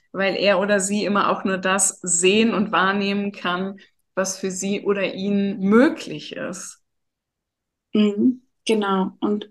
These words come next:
Speaker 2: also so habe ich auch, ähm, meine Arbeit verstanden tatsächlich, ähm, Prozess.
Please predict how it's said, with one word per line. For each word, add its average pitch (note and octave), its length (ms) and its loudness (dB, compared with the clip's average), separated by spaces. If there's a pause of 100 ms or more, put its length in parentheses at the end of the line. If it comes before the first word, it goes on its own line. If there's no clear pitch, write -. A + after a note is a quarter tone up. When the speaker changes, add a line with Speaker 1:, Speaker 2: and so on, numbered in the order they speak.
(100)
Speaker 2:
also G3 320 2
so A3 260 2
habe A#3+ 180 6
ich A#3 200 0
auch, G#3 340 -2 (140)
ähm, G3 440 -2
meine A#3+ 340 6
Arbeit F#3 400 -2
verstanden A3 600 2
tatsächlich, G3 720 -4 (120)
ähm, F#3+ 500 0
Prozess. - 760 -2